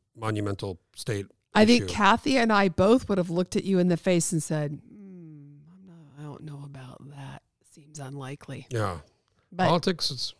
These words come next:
Speaker 2: sh-
Speaker 1: strange.
Speaker 2: she's really cool.
Speaker 1: Yeah, she's, um, she, she lost, but she's,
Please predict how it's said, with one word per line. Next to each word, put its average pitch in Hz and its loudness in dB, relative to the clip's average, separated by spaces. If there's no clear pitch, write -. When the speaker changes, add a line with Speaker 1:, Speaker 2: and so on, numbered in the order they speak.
Speaker 2:
sh- - -6
Speaker 1:
strange. 139 0
Speaker 2:
she's 175 2
really 156 -2
cool. 147 -8
Speaker 1:
Yeah, 131 2
she's, 127 -2
um, 123 -2
she, - -8
she 123 -6
lost, 127 0
but 107 -8
she's, 107 -6